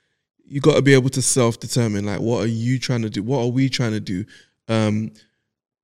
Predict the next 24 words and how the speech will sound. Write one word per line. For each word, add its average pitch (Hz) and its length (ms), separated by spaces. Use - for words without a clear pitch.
how 127 300
will 131 320
our 117 160
local 127 520
government 110 500
structures - 540
differ 120 300
from, 110 300
you 120 140
know, 113 180
the 113 140
big 127 320
government, 107 500
like - 220
central 127 380
government? 107 460
What 127 200
can 123 140
we 123 120
do 123 180
to 123 140
make 120 240
sure 117 220
that 104 220